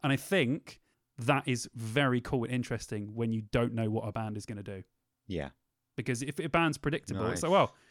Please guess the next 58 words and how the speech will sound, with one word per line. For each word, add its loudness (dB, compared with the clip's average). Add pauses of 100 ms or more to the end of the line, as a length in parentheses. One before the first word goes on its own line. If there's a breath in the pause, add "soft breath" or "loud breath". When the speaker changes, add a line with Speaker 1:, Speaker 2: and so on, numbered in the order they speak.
(140 soft breath)
Speaker 1:
we 6
know 8
what 2
the 4
next -2
album's 2
gonna -2
be. -8 (380)
It's -18
gonna 0
be 4
more 4
of -2
this." -4 (400)
But -2
Speaker 2:
Yeah. 4
Speaker 1:
now 4
we're 6
actually 0
like, 4
Speaker 2:
Hmm. -6 (180)
Speaker 1:
<laughs> -2
"I 4
genuinely 2
have 2
no 4
idea 2
what 0
Slipknot -2
are 2
gonna -2
do -2
next," -4 (300 loud breath)
which 0
is 0
exciting. -2 (420)
Speaker 2:
Yeah, 6 (120)
and 4
it's 4
just 0
a 0
shame 6
there's 2
probably 4
gonna 4
be 4 (420)
probably 2
three 2
or 4
four 4
years 4
until -2
we 2
actually -4
hear 2
that -4
now, -4
though. -6